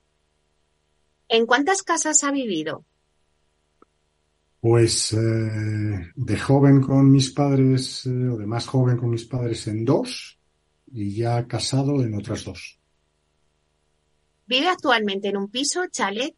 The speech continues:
Speaker 1: o ático?
Speaker 2: Pues a medias, a medias entre una, eh, un apartamento en Madrid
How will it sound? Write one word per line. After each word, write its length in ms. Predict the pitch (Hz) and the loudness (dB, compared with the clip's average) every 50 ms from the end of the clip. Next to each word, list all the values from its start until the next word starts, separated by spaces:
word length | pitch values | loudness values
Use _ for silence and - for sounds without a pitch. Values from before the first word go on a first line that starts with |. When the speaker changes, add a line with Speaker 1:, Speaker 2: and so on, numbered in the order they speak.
| _ _ - | _ _ 0
Speaker 1:
o 160 | 254 254 247 | 4 4 4
ático? 480 | 208 196 208 170 - - - - - _ _ _ _ _ _ _ _ _ _ _ _ _ _ _ _ _ _ _ _ _ _ _ _ | 4 2 -2 -8 -12 -12 -12 -14 -14 _ _ _ _ _ _ _ _ _ _ _ _ _ _ _ _ _ _ _ _ _ _ _ _
Speaker 2:
Pues 300 | - 113 113 113 - - 123 | 2 2 4 4 4 4 4
a 40 | 127 | 6
medias, 540 | 151 170 151 131 131 131 - - - - - 156 | 6 8 8 6 6 4 0 -4 -10 -12 -12 -10
a 100 | 139 107 | -6 -2
medias 480 | 110 120 135 139 135 139 139 135 131 - | 2 4 6 6 6 6 4 2 0 0
entre 460 | 123 117 113 113 107 107 107 107 110 | -2 -2 -2 -4 -6 -6 -4 -4 -2
una, 800 | 113 117 120 123 120 120 120 120 120 120 120 117 117 120 117 117 - _ _ _ _ - | 0 0 0 0 0 0 0 0 0 0 0 0 -2 -2 -4 -6 -10 _ _ _ _ -16
eh, 60 | 120 | -12
un 500 | 110 110 110 110 110 110 113 117 123 123 | -10 -10 -10 -8 -8 -6 -2 0 0 0
apartamento 640 | 120 123 127 127 123 117 117 120 123 127 123 - 123 | 0 0 -2 -4 -4 -2 0 2 4 4 4 2 0
en 100 | 117 117 | 0 0
Madrid 380 | 117 117 123 143 175 208 208 | 0 2 2 2 2 0 -2